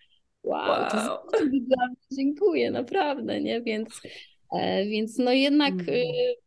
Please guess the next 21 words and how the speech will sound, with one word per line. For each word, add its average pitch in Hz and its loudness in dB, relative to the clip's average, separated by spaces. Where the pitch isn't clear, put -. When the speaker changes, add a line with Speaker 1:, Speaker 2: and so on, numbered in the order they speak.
Speaker 1:
no, 202 0
Speaker 2:
Mhm. 196 0
Speaker 1:
warsztaty, 202 -4
y, 190 2
warsztaty 196 0
u 196 -4
Kamili 190 0
dużo 202 6
mi 277 8
dały. 359 8
Speaker 2:
<laughs> - 2
Dużo 208 4
Speaker 1:
Aż 202 4
Speaker 2:
pootwierało. 190 2
Speaker 1:
ciekawe, 359 6
co 294 -12
będzie 294 6
dalej. 240 4
<laughs> 349 4
Speaker 2:
Tylko 311 6
więcej, 180 2